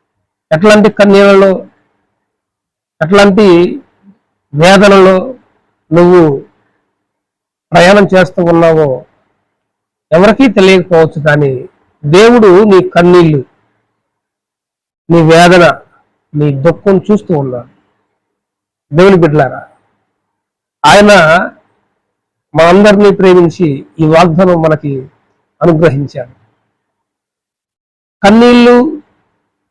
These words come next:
కష్టాలు ఎంతకాలం ఉండబోవట్లేదు, కొద్ది కాలమే. ఇప్పుడు నువ్వు కన్నీళ్లతో ఇత్తేది రేపు సంతోష గానముతో పంట కోస్తావు.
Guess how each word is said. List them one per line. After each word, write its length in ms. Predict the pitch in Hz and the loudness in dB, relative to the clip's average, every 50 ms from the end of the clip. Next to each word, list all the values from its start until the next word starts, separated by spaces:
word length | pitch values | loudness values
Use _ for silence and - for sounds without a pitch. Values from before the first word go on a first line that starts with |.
| _ _ _ _ _ _ _ _ _ _ _ _ _ _ _ _ - 180 | _ _ _ _ _ _ _ _ _ _ _ _ _ _ _ _ -6 -6
కష్టాలు 640 | 160 - - 233 226 220 220 214 226 233 277 254 - _ _ _ _ _ _ _ - 156 | -6 -4 -2 0 2 2 4 2 0 -2 -4 -10 -14 _ _ _ _ _ _ _ -6 -4
ఎంతకాలం 580 | 170 165 180 - 220 202 202 196 202 196 185 | -4 -4 -2 -2 0 0 2 2 0 0 0
ఉండబోవట్లేదు, 720 | 175 180 185 180 170 170 165 156 139 160 147 139 131 135 139 | 0 0 0 0 0 0 0 -2 -2 -6 -8 -8 -10 -12 -16
కొద్ది 460 | _ _ _ _ - 160 147 165 156 | _ _ _ _ -8 -4 -2 -2 -2
కాలమే. 380 | - 175 165 165 156 147 131 139 151 _ _ _ _ _ _ _ _ _ _ _ - | 0 0 0 0 0 -2 -4 -8 -14 _ _ _ _ _ _ _ _ _ _ _ -6
ఇప్పుడు 300 | 202 185 - - 269 220 | -6 -6 -2 0 0 2
నువ్వు 280 | 247 233 233 214 196 175 | 2 2 4 4 2 0
కన్నీళ్లతో 560 | - - 180 196 208 220 226 226 202 220 233 | 0 0 0 2 2 4 2 2 0 0 0
ఇత్తేది 760 | 190 170 170 165 - - 220 208 190 165 165 143 139 151 180 _ _ _ _ _ _ _ _ _ _ _ _ _ _ _ - | 2 2 2 0 -2 0 2 2 2 2 0 -2 -4 -10 -14 _ _ _ _ _ _ _ _ _ _ _ _ _ _ _ -4
రేపు 600 | 156 180 208 196 202 214 170 156 170 190 226 - - _ | 0 0 0 0 0 0 0 2 2 0 -2 -4 -10 _
సంతోష 560 | - 180 175 190 180 - 208 202 202 202 208 | -4 -2 -2 -2 0 2 0 0 2 0 -2
గానముతో 640 | 170 156 175 175 180 185 185 180 160 160 170 165 165 | -2 0 2 2 2 2 2 0 0 0 0 0 0
పంట 260 | 165 165 165 160 196 | 0 -4 -4 -2 -2
కోస్తావు. 440 | 175 170 165 151 147 - - 131 | -2 0 -2 -2 -2 -6 -16 -16